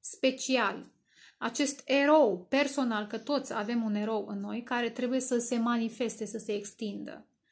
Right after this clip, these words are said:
Da? Și învățați să vă echilibrați viața, yin și yang, femininul și masculinul. Și repet iar,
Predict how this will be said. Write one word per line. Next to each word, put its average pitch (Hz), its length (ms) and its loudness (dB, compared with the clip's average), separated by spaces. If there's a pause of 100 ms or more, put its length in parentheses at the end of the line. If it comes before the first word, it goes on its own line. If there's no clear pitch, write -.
(340)
Da? 220 340 -8 (760)
Și - 560 -4 (1800)
învățați 311 600 6
să 392 140 6
vă 339 100 8
echilibrați 302 1200 4 (300)
viața, 233 520 -2
yin 285 200 2
și 285 180 -2
yang, 247 240 2
femininul 254 500 2
și 269 140 -4
masculinul. 247 920 -2 (320)
Și - 180 0
repet 233 440 0
iar, 294 500 2